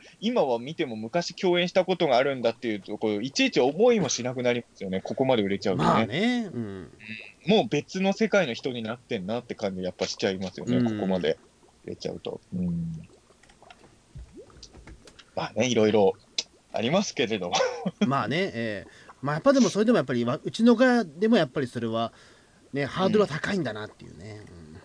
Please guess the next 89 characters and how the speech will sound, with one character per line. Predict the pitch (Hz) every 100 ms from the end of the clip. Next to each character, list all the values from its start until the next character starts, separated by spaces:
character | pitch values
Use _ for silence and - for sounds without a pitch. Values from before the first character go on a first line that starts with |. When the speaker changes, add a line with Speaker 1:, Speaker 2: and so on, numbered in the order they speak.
| -
Speaker 1:
そ | - -
り |
ゃ |
そ | - 214
う |
で | 254
す | -
よ | -
ね。 | -
Speaker 2:
や |
っ | 104
ぱ | 95
り | -
ね。 | 107
Speaker 1:
さ | 120
あ、 |
み | 117 123
ん | 151
な | 160
出 | 170
た | - 381
い | 247 165
け | - 120
ど | -
出 | 92
れ | 110 220
な | 214
い | 143 117 -
狭 | - 170 160
き | 95
門 | 131 269
で | 196
す | -
か | 107
ら。 | 113
Speaker 2:
う |
ん。 | 117 110 107 98 82
Speaker 1:
あ。 | 90 98 - - 120 139
Speaker 2:
な-、 | 170 - 127
そ | 120 135
う |
で | -
す |
よ | 95
ね。 | 127 151
う | 117
ん。 |
Speaker 1:
う |
ん。 | 101 95 87 78 - _ _ - - 85 76 - - - - _
い | 123
や、 | 110
こ | 123
の | 120
間、 | 123 120 120 117 117
ま | 131
あ、 |
名 | 110
前 | 110 113
は | 107
出 | 120
さ | 139
な | 117
い |
け | 107
ど、 | 104
あ |
る | 135
芸 | 120 117
人 | 113
さ | 117
ん | 104
が |
Twitter | - 123 113 _ 123 110
で、 | 113 113 113 110
ま | 107
あ、 |
ち | 101
ょ | 117
っ |
と | 104
あ | 98
の | 98 98 98 101 101 -
ー、 | - - -
ま | 196
あ、 | 196
ち | 151
ょ |
っ |
と、 | 226